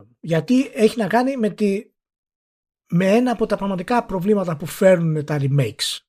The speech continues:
γενικά. Και κομμάτι του προβλήματος του Callisto Protocol εμπορικά έχει να κάνει με το remake του Dead Space.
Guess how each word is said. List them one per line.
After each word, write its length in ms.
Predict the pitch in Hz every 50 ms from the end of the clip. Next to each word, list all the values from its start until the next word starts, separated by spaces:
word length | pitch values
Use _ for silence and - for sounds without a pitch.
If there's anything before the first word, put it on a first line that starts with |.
| _ _ _
γενικά. 440 | - - 123 120 107 - 107 - - _ _ _ _ _ _ _ _ _ _ _ _
Και 260 | - 202 185 180 - - _
κομμάτι 1000 | - - 185 180 180 180 208 233 262 277 254 - 226 196 170 151 143 135 - _ _ _
του 120 | - 175 147
προβλήματος 840 | - 175 151 143 156 190 220 214 190 170 147 135 135 135 - - -
του 100 | - 165 156
Callisto 340 | 170 165 180 175 - 160 139 -
Protocol 340 | 170 156 160 135 151 143
εμπορικά 640 | 139 131 123 127 123 120 120 - 170 202 254 285 _
έχει 280 | - - 247 254 - 202
να 100 | 185 165
κάνει 220 | - 233 254 285
με 80 | 247 196
το 100 | - 170
remake 220 | 160 180 247 302
του 140 | 294 - 226 226
Dead 200 | 294 - - -
Space. 260 | - 120 - - -